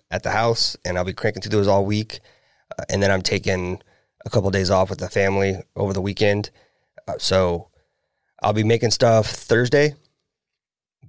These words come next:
bring those two probably here and drop 'em off for you. And then I'll be gone Friday, Saturday,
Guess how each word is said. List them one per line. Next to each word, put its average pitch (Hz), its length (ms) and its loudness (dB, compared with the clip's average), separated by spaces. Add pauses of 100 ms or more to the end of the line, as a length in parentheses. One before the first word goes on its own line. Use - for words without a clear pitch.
(100)
bring 107 180 2
those 107 260 4
two 113 360 2
probably 107 280 2
here 101 220 2
and 98 80 -2
drop 95 220 0
'em 90 100 -8
off 92 160 -2
for 107 160 2
you. 113 220 0 (180)
And 95 140 -2
then 90 100 0
I'll 90 120 0
be 85 120 -6
gone 87 380 -4
Friday, 87 280 0
Saturday, 87 560 0